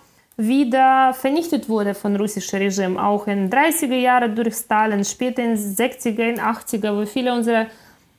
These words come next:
äh, Intelligenz, äh, Künstler, Schriftsteller, Wissenschaftler in psychiatrische Kliniks geschickt, äh, wurden, in, ähm,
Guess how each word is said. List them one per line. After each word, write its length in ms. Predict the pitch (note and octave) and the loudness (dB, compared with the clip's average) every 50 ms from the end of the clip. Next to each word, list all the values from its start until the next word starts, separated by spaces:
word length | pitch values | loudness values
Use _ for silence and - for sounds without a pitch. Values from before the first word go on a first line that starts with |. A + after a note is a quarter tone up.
| - - | -14 -8
äh, 340 | - A3+ A3+ A3+ A3+ - - | -4 -2 0 0 0 0 0
Intelligenz, 800 | A#3 A#3 A3+ B3+ A#3+ A#3 G3+ A3+ A#3 A#3 A#3+ A#3 A#3 - - - | 0 0 0 0 0 0 0 0 0 0 0 0 0 -2 -2 -2
äh, 200 | G#3+ G#3+ G#3 G#3 | -2 -2 -2 -2
Künstler, 720 | G#3 - C4 C4 C4 B3 - - A#3+ A3+ A3+ A3 A3 A3 | -4 -4 -2 -2 -2 -2 -2 -2 0 2 2 2 2 0
Schriftsteller, 760 | A3 - - A3 C4 C4+ - - - - A#3+ A#3 A#3 A#3 G#3+ A3 | -2 -4 -4 -4 -4 -4 -4 -6 -6 -2 -2 0 0 0 0 0
Wissenschaftler 920 | C#4+ C#4+ D4 C4 A#3+ - - A#3 A3+ A#3 A#3 - - G#3+ G#3 G#3 G#3+ G#3 - - _ _ _ _ - | -2 -2 -2 -2 -4 -2 0 2 2 2 0 -2 -2 -2 0 0 -2 -4 -8 -16 _ _ _ _ -6
in 140 | - A3+ G#3+ | -4 -4 -2
psychiatrische 680 | - B3 A3+ B3+ B3+ B3+ B3+ A#3+ B3 C4 B3 - C#4 | -2 -2 0 2 2 2 2 2 0 -2 -2 -2 -4
Kliniks 460 | - - A#3 A#3 A3+ A3+ A3 G#3 G3+ | -2 -2 -2 0 0 0 0 -2 -2
geschickt, 580 | G#3 A3+ A3 - A#3 A3 G#3+ - - _ - A3 | -2 -4 -2 0 -2 -2 -4 -8 -16 _ -6 -4
äh, 300 | G#3+ G#3+ G#3+ G#3+ G3+ G3 | -2 0 0 0 0 0
wurden, 640 | G#3 A3 A3+ A3 G#3+ G3 G3+ G3+ G3+ G3 G3 G3+ - | 0 2 2 2 2 2 0 2 2 2 0 -2 -2
in, 380 | - G3+ G#3 G#3+ G#3+ G#3 G#3 G#3 | -2 -2 -2 -2 0 0 0 0
ähm, 380 | G#3 G#3 G#3 G3+ G3+ G3+ G#3 | 0 0 0 0 0 0 -2